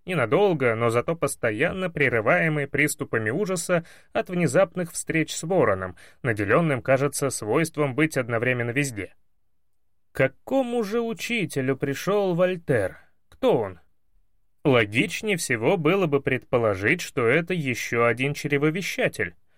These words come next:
Однако необходимо было приняться за рассказ, который, будучи предпоследним в книге,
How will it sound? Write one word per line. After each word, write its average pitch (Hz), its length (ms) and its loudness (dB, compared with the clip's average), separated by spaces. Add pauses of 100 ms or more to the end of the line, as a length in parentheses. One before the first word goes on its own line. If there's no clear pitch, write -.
(300)
Однако 170 400 -2
необходимо 175 580 0
было 170 280 0
приняться 160 640 0
за 113 120 -2
рассказ, 139 460 2
который, 139 400 0
будучи 151 440 -2
предпоследним 143 920 -2
в - 80 -16
книге, 139 580 -2